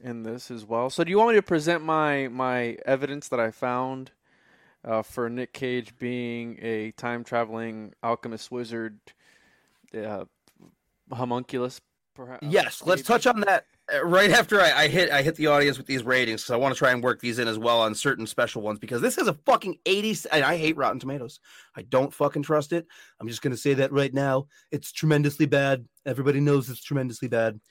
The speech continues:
Speaker 2: But eighty-seven fucking percent on Rotten Tomatoes, four out of five on Common Sense Media, and seven point six out of I M D B. Normally, I disagree with these ratings, but this, you guys, the fact that it wasn't a ten on I M D B, it wasn't a hundred percent on Rotten Tomatoes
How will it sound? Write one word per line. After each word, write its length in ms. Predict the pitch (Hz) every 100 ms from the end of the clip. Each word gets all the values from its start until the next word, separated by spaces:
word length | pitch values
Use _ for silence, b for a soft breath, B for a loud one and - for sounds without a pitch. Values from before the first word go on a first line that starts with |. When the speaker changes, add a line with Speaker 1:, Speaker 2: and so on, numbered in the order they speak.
| b b
Speaker 2:
But 200 | 151 147 -
eighty-seven 540 | 185 247 254 226 202 196
fucking 260 | 196 170
percent 240 | 156 160 151
on 80 | 139
Rotten 220 | 135 123
Tomatoes, 600 | 123 120 117 117 113 - _ _ _ _
four 440 | - - 285 285 -
out 120 | 175
of 80 | 160
five 360 | - 160 143 135
on 100 | 131
Common 320 | 139 135 131
Sense 280 | 127 127 -
Media, 440 | 117 113 110 110 - b b
and 120 | 107
seven 300 | - 175 190
point 240 | 160 165
six 260 | 147 147 -
out 80 | 123
of 60 | -
I 140 | 127
M 140 | 127 120
D 140 | 120
B. 260 | 107 95 90 _ _ _ -
Normally, 340 | 131 196 196
I 100 | 170
disagree 360 | 147 156 147 156
with 80 | 147
these 160 | 143 131
ratings, 400 | 123 101 92 -
but 160 | 90
this, 400 | 127 175 - - _ _ _ _ - _ _ _ _ -
you 80 | 143
guys, 180 | 156 143
the 60 |
fact 220 | 147 165
that 100 | 156
it 80 | 156
wasn't 280 | 156 143 139
a 20 |
ten 420 | 113 - 143 156
on 100 | 147 156
I 120 | 160
M 140 | 165
D 100 | 160
B, 280 | 160 160 165 165 b -
it 40 |
wasn't 260 | 135 135 127
a 40 |
hundred 300 | - 135 143
percent 260 | 143 - 160
on 100 | 156
Rotten 240 | 156 160
Tomatoes 540 | 160 170 165 170 165